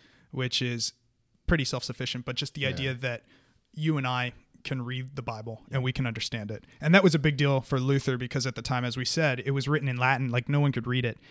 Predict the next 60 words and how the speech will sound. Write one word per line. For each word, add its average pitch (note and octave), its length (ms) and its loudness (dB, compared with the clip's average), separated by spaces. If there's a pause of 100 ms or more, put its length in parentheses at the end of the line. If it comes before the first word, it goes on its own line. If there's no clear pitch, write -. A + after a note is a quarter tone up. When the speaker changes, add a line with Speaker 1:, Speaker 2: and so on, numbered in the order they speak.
Speaker 2:
Yeah. G2 160 -6
Speaker 1:
Uh, B2 300 2
all C3+ 180 4
of C3 80 -4
the C3 60 -4
people B2+ 240 -2
around C3 240 -2
him B2 180 -6
in A#2+ 160 -4
his, A2+ 400 -10
you B2+ 140 -10
know, A2+ 140 -14 (120)
he C3 140 -4
was A2+ 100 -8
a A2 60 -12
priest, A#2+ 340 -6
so A#2+ 160 -4
all B2 80 -2
the A#2 80 -6
people B2 240 -4
in A#2+ 80 -6
his C3 100 -8
parish, A#2+ 460 -2 (300)
they C3 120 0
all A#2 120 -2
spoke - 240 -10
German, B2 300 -4 (140)
so - 160 -6
they C#3 140 2
couldn't C3+ 340 -2
read B2+ 160 -4
the B2 60 -10
Bible. A#2 340 -10 (440)
Um, A2+ 280 -12
so - 140 0
it - 20 6
was C#3 80 4
a B2+ 60 -2
big C3+ 220 0
deal D3+ 240 4
when B2 140 -4
they A#2 80 -10
translated A#2+ 520 -6
it A#2 100 -8
into A2+ 240 -8
German A2+ 440 -10
and A#2+ 120 -10
then A2+ 80 -12
they A2+ 100 -14
translated A#2 500 -10
it A2+ 80 -6
into A2+ 200 -8
English, B2+ 460 -4
as B2+ 140 -6
Speaker 2:
Yeah. F#2+ 80 -8
Speaker 1:
you're G2 80 -10
talking B2 320 -6
about. A2 280 -12
Like, B2 160 -10
that's, - 520 -4